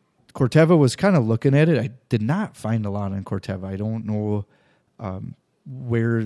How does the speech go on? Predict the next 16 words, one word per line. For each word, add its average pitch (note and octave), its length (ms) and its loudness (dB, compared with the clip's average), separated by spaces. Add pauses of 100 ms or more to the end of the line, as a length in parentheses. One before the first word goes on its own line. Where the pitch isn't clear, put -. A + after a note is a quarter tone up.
(140)
it A#2+ 120 -12
just - 380 0
basically C3+ 380 2
a A2 40 4
lot A2 120 2
of A2 60 0
the G#2+ 60 0
articles G#2+ 360 0
said G#2 140 -4
Corteva's G2+ 720 -4 (720)
looking A#2+ 300 0
into C3+ 280 4
it A#2 80 4
or G#2+ 80 -2
doing C3 320 4
it. D#3+ 180 2